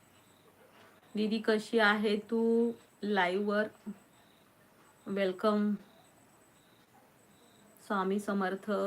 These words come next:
बरं, बरं. अ, जोश दादा बोलतात. बरं, बरं. अ, बरं, तुम्ही व्हिडिओ स्टुडिओ बंद केले का मग? <laughs> आम्ही पण व्हिडिओ स्टुडिओ बंद करावं का? आम्ही तर लाईव्ह वाईव्ह घेतोय.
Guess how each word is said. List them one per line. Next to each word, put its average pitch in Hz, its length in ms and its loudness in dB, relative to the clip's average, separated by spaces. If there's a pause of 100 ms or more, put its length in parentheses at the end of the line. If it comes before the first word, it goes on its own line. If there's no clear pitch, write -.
(580)
बरं, 220 260 4
बरं. 226 320 4 (580)
अ, 196 240 2
जोश 202 240 0
दादा 185 220 0
बोलतात. 180 640 -2
बरं, 175 260 -2
बरं. 175 280 -4 (560)
अ, 214 100 0
बरं, 214 560 4
तुम्ही 233 180 6
व्हिडिओ 240 240 8
स्टुडिओ 254 340 4
बंद 240 220 8
केले 254 280 6
का 269 120 4
मग? 294 180 6
<laughs> - 380 4 (680)
आम्ही 240 220 6
पण 269 140 6
व्हिडिओ 262 280 6
स्टुडिओ 277 340 4
बंद 262 240 4
करावं 269 300 6
का? 277 120 4
आम्ही 247 260 6
तर 277 60 4
लाईव्ह 247 340 4
वाईव्ह 254 260 4
घेतोय. 240 400 4